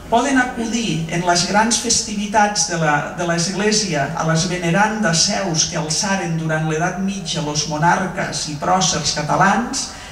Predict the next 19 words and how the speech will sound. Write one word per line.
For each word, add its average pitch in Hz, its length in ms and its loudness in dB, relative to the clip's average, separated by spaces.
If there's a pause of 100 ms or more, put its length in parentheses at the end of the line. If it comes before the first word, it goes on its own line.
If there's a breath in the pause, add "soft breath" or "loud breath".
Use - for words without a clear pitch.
(100 loud breath)
i 180 160 -4
quals 165 340 2
parets, 196 540 2
torres 190 380 0
i 165 80 -4
capelles 165 640 -2 (400 loud breath)
són 208 320 2
muts 220 400 0
i 180 80 -4
eloqüents 180 560 -2
testimonis 175 720 -2
de 160 80 -6
cristians 175 720 -2
fets 180 280 -4
de 165 120 -4
pietat 160 600 0 (160)
de 143 100 -6
nostres 151 440 -2
avis, 202 440 2